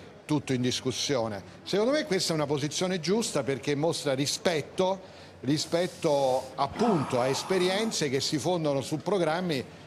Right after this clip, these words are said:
che vanno avanti. Però credo che il punto di, di linea indicato oggi sia quello più corretto, e cioè partire con una, eh, proposta politica, eh, e che parte dal presupposto che non ci sarà un accordo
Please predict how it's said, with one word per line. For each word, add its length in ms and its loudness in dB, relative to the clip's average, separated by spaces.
che 140 0
vanno 340 2
avanti. 480 0
Però 380 0
credo 340 2
che 400 -2
il 280 0
punto 720 2
di, 320 0
di 160 2
linea 460 2
indicato 500 0
oggi 300 0
sia 180 0
quello 240 2
più 220 -4
corretto, 680 -2
e 160 -2
cioè 440 0
partire 640 0
con 200 -2
una, 840 -2
eh, 40 -2
proposta 640 2
politica, 800 0
eh, 1200 -2
e 180 0
che 160 -2
parte 600 -2
dal 360 2
presupposto 720 0
che 100 2
non 140 0
ci 140 -4
sarà 240 0
un 80 -2
accordo 840 -2